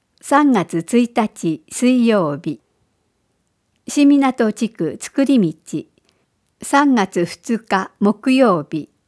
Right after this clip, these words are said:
新港地区、塚原、堀岡。三月三日金曜日。新港地区、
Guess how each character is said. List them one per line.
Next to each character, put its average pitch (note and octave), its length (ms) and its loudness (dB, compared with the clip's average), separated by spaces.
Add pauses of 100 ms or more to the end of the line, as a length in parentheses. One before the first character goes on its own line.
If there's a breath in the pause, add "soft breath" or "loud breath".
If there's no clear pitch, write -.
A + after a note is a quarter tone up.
(1040)
新 D4+ 240 4
港 B3+ 460 2
地 G3 180 -6
区、 - 400 -10
塚 - 300 0
原、 A3 480 -2
堀 G#3+ 420 0
岡。 E3+ 460 -8 (360)
三 C4+ 340 0
月 F3+ 280 0
三 F3 160 0 (220)
日 F#3+ 220 -4 (140)
金 B3+ 300 6
曜 D#3 360 0
日。 - 220 -12 (1300)
新 D4 300 4
港 A#3+ 460 2
地 F#3+ 180 -6
区、 - 320 -10